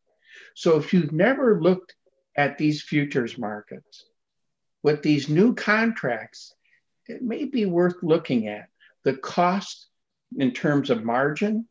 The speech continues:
is much lower. Your cost, your exposure per tick is much lower. It's a dollar twenty-five, uh, in U S dollars here. So it, it, it's a marketplace that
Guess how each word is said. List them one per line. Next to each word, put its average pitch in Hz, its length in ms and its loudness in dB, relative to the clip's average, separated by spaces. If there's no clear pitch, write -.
is 135 180 -4
much 143 420 -2
lower. 151 440 0
Your 120 200 -2
cost, 165 520 -4
your 127 220 2
exposure 160 720 0
per 127 280 -10
tick - 460 -4
is 127 200 -4
much 139 360 -4
lower. 143 340 2
It's 170 140 -10
a 113 80 -6
dollar 123 400 -2
twenty-five, 123 880 -4
uh, 117 360 -2
in 117 360 -2
U 127 180 0
S 120 240 -4
dollars 117 520 -8
here. 170 340 -8
So - 480 -2
it, - 280 -12
it, 165 260 -6
it's 160 220 -8
a 147 260 -4
marketplace 156 1080 -2
that 120 260 -4